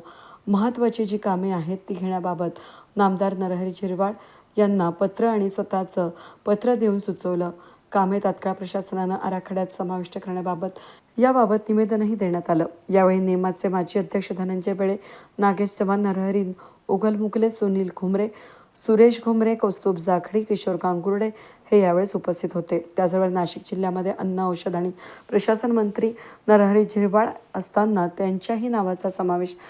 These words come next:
नसल्याचं दिसून आलंय. त्यामुळे समिती नेमके कोणाला कसे स्थान दिलेत याबाबत प्रश्नचिन्ह निर्माण झालंय. या अनुषंगानंच महंत डॉक्टर भक्त चरणदास महाराज यांनी विभागीय आयुक्तांना निवेदन दिलंय.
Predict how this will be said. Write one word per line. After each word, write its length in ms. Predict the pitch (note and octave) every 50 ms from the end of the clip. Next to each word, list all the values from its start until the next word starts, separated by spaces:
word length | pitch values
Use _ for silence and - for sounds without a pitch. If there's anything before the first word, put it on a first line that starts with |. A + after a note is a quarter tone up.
| - - - _ _
नसल्याचं 480 | G3 F#3 F3+ - - F#3+ F3+ F#3 G#3 G3
दिसून 320 | F3 F#3 E3+ - - F3 F3+
आलंय. 220 | E3+ E3 E3+ E3 - - - - - _ _
त्यामुळे 260 | - G#3+ G#3 G#3 G#3+
समिती 420 | G#3 - A3 G#3 G#3+ G#3+ - A3+
नेमके 380 | A3 G#3+ G3+ G3 F#3+ F3 - G#3
कोणाला 400 | G3 - G#3 G3+ G3+ G#3 A3 A#3+
कसे 300 | A#3+ - A#3 G#3+ - A3
स्थान 340 | G#3 - - - F#3+ F#3 F#3+
दिलेत 380 | F3+ F#3+ F3+ F#3 E3+ E3 - - - - - - - _ -
याबाबत 360 | G#3+ A3 G#3+ G3+ F#3+ F3+ F#3
प्रश्नचिन्ह 640 | F#3 - - E3+ - - A3 G#3+ - G#3+ F3+ F3 F3+
निर्माण 360 | F3 F3 F3 F3 E3+ F3 E3+
झालंय. 280 | E3+ - F#3 E3+ E3+ E3+ - - - - - - - - - _ -
या 140 | G3 G3
अनुषंगानंच 680 | F#3 F3+ F#3 F3+ - G3+ F#3 F3+ F#3 F#3 F#3 F#3+ F#3 - -
महंत 320 | F#3+ F3 F3+ F#3 F3 -
डॉक्टर 440 | F#3+ F3 F3+ E3 - - - F#3 F3
भक्त 380 | E3+ F3 E3+ - _ _ - F#3+ F#3 F#3 -
चरणदास 480 | G3 F#3 F3 F3 F3+ F3+ F3+ F3+ - - - - - - - - _
महाराज 360 | - F3+ F3+ F#3+ F#3+ G3 F#3+ F#3+
यांनी 300 | G3 G3 F#3+ F#3 F#3 G3
विभागीय 500 | G3 F#3+ F3+ - - G#3 G3+ - A3 A3+
आयुक्तांना 580 | - - G3+ F#3+ F3+ - - G#3 F#3+ F#3 F3+ F3+
निवेदन 420 | F3+ F#3 F3 E3+ E3+ F3+ F3+ E3+
दिलंय. 240 | E3 E3+ E3+ E3+ F3+